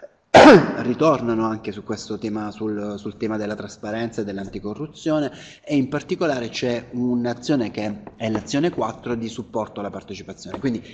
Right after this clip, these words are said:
le iniziative che sono questa piattaforma, il sito aggregatore consultazioni punto gov e le linee guida fanno parte di un, eh, di un disegno più ampio, di un disegno più organico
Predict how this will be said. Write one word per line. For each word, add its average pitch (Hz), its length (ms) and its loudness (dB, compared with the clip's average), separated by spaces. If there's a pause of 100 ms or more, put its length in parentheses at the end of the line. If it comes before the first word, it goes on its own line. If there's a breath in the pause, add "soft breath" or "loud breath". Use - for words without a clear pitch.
le 123 120 2
iniziative 127 800 0
che 98 80 -10
sono 110 480 -6
questa 120 320 -2
piattaforma, 104 800 -4
il 98 80 -14
sito 123 240 -6
aggregatore 107 520 -2
consultazioni 101 580 -10
punto 107 320 -10
gov 113 360 -2 (240 loud breath)
e 117 140 -6
le 113 100 -2
linee 123 300 2
guida 147 340 2
fanno 135 380 0
parte 110 460 -6
di 104 120 -6
un, 110 500 -4 (440 loud breath)
eh, 107 160 -4
di 110 100 -2
un 113 100 0
disegno 113 440 -2
più 143 200 0
ampio, 123 320 -2
di 101 100 -6
un 101 60 -4
disegno 110 340 -6
più 147 120 -4
organico 110 800 -4